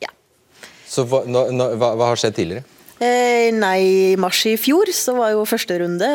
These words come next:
Speaker 1: Da var vi permitterte fra slutten av mars og ut august. Og så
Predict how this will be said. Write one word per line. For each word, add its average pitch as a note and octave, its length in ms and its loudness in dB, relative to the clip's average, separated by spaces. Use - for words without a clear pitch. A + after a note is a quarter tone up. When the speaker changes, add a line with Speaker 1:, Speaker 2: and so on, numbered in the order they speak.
Speaker 1:
Da G#3+ 180 -2
var F#3+ 140 -4
vi G3 420 -2
permitterte F#3 1120 -2
fra G3 160 -4
slutten G3 260 -6
av F#3+ 60 -6
mars F#3 260 -4
og G3 160 -4
ut F#3+ 240 -6
august. D#4 480 -4
Og G#3+ 80 -6
så G3 160 -2